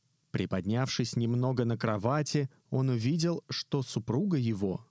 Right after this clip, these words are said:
довольно почтенная дама, очень любившая пить кофе, вынимала из печи только что испеченные хлебы. «Сегодня я, Прасковья Осиповна, не буду пить кофею», сказал Иван Яковлевич.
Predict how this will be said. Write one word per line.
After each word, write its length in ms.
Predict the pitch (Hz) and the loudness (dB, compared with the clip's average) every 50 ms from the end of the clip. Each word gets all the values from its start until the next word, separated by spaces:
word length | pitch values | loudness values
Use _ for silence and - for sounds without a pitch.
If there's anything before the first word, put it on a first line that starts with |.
| _ - | _ -6
довольно 460 | - 120 151 151 151 143 131 123 120 113 | -2 -2 0 2 2 2 2 0 0 0
почтенная 800 | - - 120 - - - - - 127 110 101 95 92 90 90 | 0 -2 -2 -2 -4 -6 -2 -2 0 0 0 0 -2 -2 -4
дама, 520 | 85 85 104 110 131 147 156 151 147 143 - - - - - _ - | -2 -2 0 2 2 2 2 2 0 0 -2 -6 -18 -20 -14 _ -2
очень 340 | 131 131 127 - - 131 | -2 0 0 0 0 0
любившая 640 | 127 123 127 117 120 127 123 113 - - - 117 113 | 2 0 0 0 0 -2 -2 -2 -2 -2 0 -2 -2
пить 300 | 113 - 120 113 - - _ | 0 -2 -2 -2 -4 -8 _
кофе, 560 | - - 131 123 117 - - 123 113 107 - _ _ _ _ _ - | -2 0 0 0 0 0 0 0 0 0 -4 _ _ _ _ _ -6
вынимала 640 | 110 98 113 120 120 113 113 120 151 185 202 190 185 | -2 0 0 0 2 0 0 0 0 2 2 2 2
из 180 | 175 156 - | 0 0 -2
печи 460 | - - 135 117 - - - 170 160 - _ | -2 -2 -2 -2 -2 -2 0 0 -2 -2 _
только 380 | - 175 190 196 185 - 175 165 | -2 0 0 0 0 0 -2 -2
что 320 | - - - - 113 120 | -2 -4 -4 -2 -2 0
испеченные 760 | 120 117 - - 110 - - - 104 101 98 98 98 98 95 | -2 -2 -4 -6 -6 -4 -2 -2 -2 0 0 0 0 0 -2
хлебы. 600 | 92 - - - 107 104 104 95 87 85 82 - - _ _ _ _ _ _ | -2 -4 -4 -2 -2 0 -2 -2 -2 -4 -6 -8 -10 _ _ _ _ _ _
«Сегодня 560 | - - - 117 107 113 190 226 208 190 190 175 | -10 -4 -2 0 0 2 2 2 2 2 2 2
я, 280 | 175 180 180 175 156 165 - | 2 2 2 0 -2 -2 -2
Прасковья 760 | 160 147 143 - - - 165 160 143 - - 143 139 135 - _ - | 0 0 0 0 0 0 0 0 0 0 0 0 0 0 -2 _ -2
Осиповна, 760 | - 156 156 143 - - - - 131 120 123 123 123 117 117 127 | 0 0 0 0 -2 -2 -2 0 0 0 2 0 0 -2 -2 -2
не 200 | 131 170 226 220 | 0 0 0 2
буду 300 | 139 117 110 101 101 92 | 0 0 0 0 -2 -2
пить 240 | - 107 95 - | -2 -2 -4 -4
кофею», 540 | - - 110 95 - - 98 90 85 87 92 _ _ _ _ _ _ - | -2 -2 -2 -2 -2 -4 -4 -4 -4 -6 -10 _ _ _ _ _ _ -16
сказал 580 | - - - - 107 98 90 110 110 110 107 | -14 -10 -4 -2 -2 -2 0 0 0 0 0
Иван 200 | 104 104 110 104 | 0 0 0 -2
Яковлевич. 880 | 101 98 113 110 101 - - 98 92 95 95 92 - - - - - | 0 0 -2 -2 -2 -2 -4 -4 -4 -4 -4 -4 -6 -8 -10 -12 -14